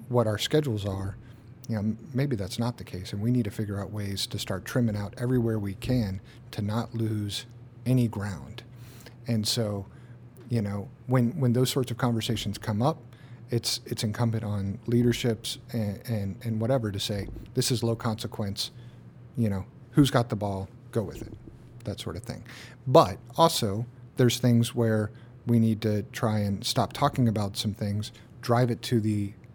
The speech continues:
less emotional realm, right? Go say, "We need to go get quantitative analysis on this. This isn't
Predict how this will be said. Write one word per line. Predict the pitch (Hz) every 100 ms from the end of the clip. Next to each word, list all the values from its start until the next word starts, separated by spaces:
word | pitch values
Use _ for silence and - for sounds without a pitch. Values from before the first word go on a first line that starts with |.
| - -
less | 113 -
emotional | 107 113 - 120 101
realm, | 98 95 104 120 - -
right? | 110 120 -
Go | -
say, | 104 107 101 -
"We | 113
need | 107
to | 104
go | 104
get | 104 101 - - -
quantitative | - 120 117 117 113 98 - - -
analysis | 104 101 101 107 -
on | 98
this. | 95 113 -
This | 98 101
isn't | 107 110